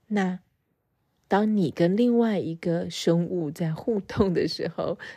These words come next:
对方也有他自己震动的频率，这时候你们两个人的震动就是会互相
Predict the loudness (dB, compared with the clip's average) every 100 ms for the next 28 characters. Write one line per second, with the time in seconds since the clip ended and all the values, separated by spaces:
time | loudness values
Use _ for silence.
0 | 2 6 6 6 8 8 6 2 -2 -2
1 | -6 0 2 2 2 2 0 -6 -12 -10
2 | -2 6 6 8 4 4 0 -2 0 0
3 | -2 -6 -6 -6 -8 2 2 4 2 0
4 | 0 0 0 0 0 6 6 4 -2 -2